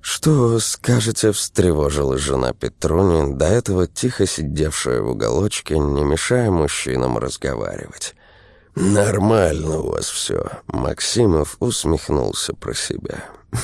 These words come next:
"Не могло быть в этих документах что-то неправильно". "Спасибо вам большое", — жена бригадира сложила папки в мешок. "Не за что,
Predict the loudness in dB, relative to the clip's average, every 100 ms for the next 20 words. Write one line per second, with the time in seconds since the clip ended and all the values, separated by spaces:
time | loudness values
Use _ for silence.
0 | -4 -4 0 2 2 2 0 0 -2 0
1 | 0 0 -2 -4 -2 -2 -2 -4 -4 -4
2 | -4 -2 -2 -2 -4 -4 -6 -4 -6 -6
3 | -6 -4 -4 -6 -6 -6 -6 -6 -8 -12
4 | -16 -18 -20 -20 -20 -20 -8 -8 -6 2
5 | 4 4 4 4 6 6 6 6 4 4
6 | 4 4 6 6 4 2 4 4 2 0
7 | 0 0 2 2 2 -2 0 0 2 2
8 | 0 -2 -4 -4 -4 -2 -2 -2 -4 -6
9 | -6 -12 -20 -20 -20 -20 _ -8 -2 2
10 | 4 2 0 -6 -4 -4